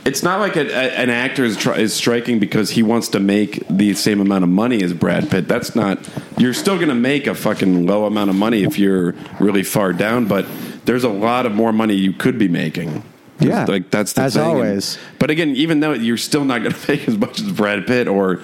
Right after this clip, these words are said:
Speaker 1: Dominic from Critters Three.
Speaker 2: And that's not,
Speaker 1: But,
Speaker 2: and no one is,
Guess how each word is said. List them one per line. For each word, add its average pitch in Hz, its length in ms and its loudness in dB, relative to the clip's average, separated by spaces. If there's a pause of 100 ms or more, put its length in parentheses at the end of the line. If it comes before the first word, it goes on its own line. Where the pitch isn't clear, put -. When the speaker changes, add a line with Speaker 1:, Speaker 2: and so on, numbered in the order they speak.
(200)
Speaker 1:
Dominic 101 460 2
from 92 180 0
Critters 95 360 0
Three. 101 440 2
Speaker 2:
And 151 160 2
that's 175 220 0
not, 185 260 2
Speaker 1:
But, - 140 0
Speaker 2:
and 165 160 2
no 185 240 0
one 185 160 0
is, 143 280 -4